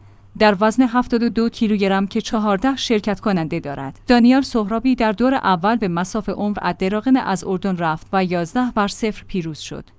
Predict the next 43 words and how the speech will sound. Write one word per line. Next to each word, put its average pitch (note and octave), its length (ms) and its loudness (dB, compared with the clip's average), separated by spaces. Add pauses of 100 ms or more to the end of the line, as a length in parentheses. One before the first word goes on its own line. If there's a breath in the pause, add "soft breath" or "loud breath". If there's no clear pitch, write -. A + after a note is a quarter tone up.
(200)
وی A#3 180 4
در A3+ 180 2
دور C4 260 2
بعد A3+ 360 0
با A3 120 0
کولدیپ G#3 540 -2
مالیک F#3 460 -2
از F#3+ 180 -4
هند G3+ 260 -2
رو A3 100 -2
در F#3+ 160 2
در G#3 160 0
شد G3+ 280 -4 (220)
که A3 100 0
در F#3+ 160 0
کمتر G3 440 -2
از A3+ 120 0
سی B3 160 0
ثانیه B3 480 2
هشت - 240 -2
بر G3 140 0
صفر - 360 -4
حریفش A3 440 -4
را G3 100 -2
شکست F3+ 520 -6
داد C3+ 160 -10 (240)
و A#3+ 120 8
راهی C4 340 4
نیمه A#3+ 220 6
نهایی G#3+ 340 0
شد. D3+ 280 -10 (200)
سهرابی A3+ 600 0
در A#3 140 4
این C4 180 6
مرحله A#3 400 4
جیلنگ A#3+ 480 2
از A#3 200 0
چین C4 220 4
را G#3+ 120 0
نه A#3+ 260 2
صفر C4 360 0
مغلوب F#3+ 400 0
کرد G3+ 320 -2